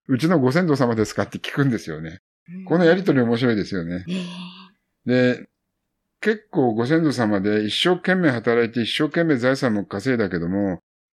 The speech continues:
Speaker 1: みんなが頭を下げて感謝してたんだけど、なぜ俺があのように成仏できなくて、うちの使用人が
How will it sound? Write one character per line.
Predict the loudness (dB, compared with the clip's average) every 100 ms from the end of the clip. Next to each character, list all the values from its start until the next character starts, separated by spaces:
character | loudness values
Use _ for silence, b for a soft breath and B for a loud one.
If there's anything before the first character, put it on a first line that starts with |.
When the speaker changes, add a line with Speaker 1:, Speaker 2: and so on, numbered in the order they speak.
| _ _ _
Speaker 1:
み | 0
ん | 2
な | 4
が |
頭 | 2 2 2
を |
下 | 2 0
げ |
て | -2
感 | -2 -2
謝 | -2 -4
し |
て | -4
た | -2 -2
ん |
だ | -4
け | -4
ど、 | -2 -2 -4 -10 _ _ _ -2
な | -2
ぜ | 2
俺 | 4 4 4
が | 4 4 4 2 -4 -14 _ _ _ _ _
あ | 0
の | 2 4
よ | 2
う |
に | 2
成 | 0
仏 | 0 -2
で | -4
き | -2
な | -4
く | -6
て、 | -2 0 0 -4 -12 _ _ _
う | -10
ち | 0
の | 2
使 | 2 2
用 | 4
人 | 6 6 6
が | 6 6 2 -2